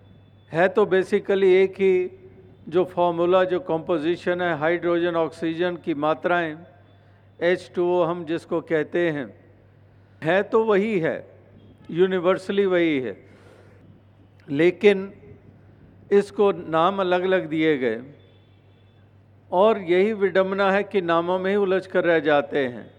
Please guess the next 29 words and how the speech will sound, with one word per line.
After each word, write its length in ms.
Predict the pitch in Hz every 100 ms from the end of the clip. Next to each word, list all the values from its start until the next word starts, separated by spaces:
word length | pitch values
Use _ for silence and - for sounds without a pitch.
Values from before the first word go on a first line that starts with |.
| - - _ - _ - - _ _ - _ - -
तो 100 | 196
जो 480 | 220 254 247 240 403 - - -
Composition 760 | 160 170 220 214 208 208 226 196
H 200 | 196 196
two 140 | 226 214
है, 120 | 220
वो 200 | 208 202
बदल 340 | 202 202 208
नहीं 180 | 202 220
जाती। 340 | 214 180 185
जब 260 | 180 190 185
पानी 340 | 175 175 196
से 140 | 185 202
हम 140 | 196
आप 320 | 202 170 180 175
कहना 260 | 180 175
शुरू 240 | 180 180 170
कर 200 | 175 156
देते 360 | 160 156 175
हैं, 160 | 170 196 - - - - - - - - - -
आप 260 | 170 202
से 200 | 185 202
जब 300 | 190 196 185
जल 220 | 131 185
कहना 360 | 202 196 190 196
शुरू 260 | 190 185 190
कर 220 | 196 185
देते 380 | 165 170 180 180
हैं 140 | 196